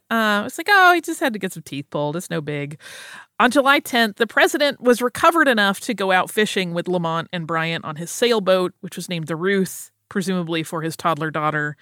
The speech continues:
They had a child already while they were pregnant with their second.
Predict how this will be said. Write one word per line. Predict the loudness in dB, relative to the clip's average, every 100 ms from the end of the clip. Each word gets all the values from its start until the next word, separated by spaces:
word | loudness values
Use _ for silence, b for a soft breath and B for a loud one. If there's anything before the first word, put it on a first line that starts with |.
| b b
They | -4
had | -2
a | -2
child | -2 -2 -4
already | -6 -6 -6
while | -6 -6
they | -8
were | -10
pregnant | -6 -6 -8
with | -10
their | -12
second. | -8 -8 -8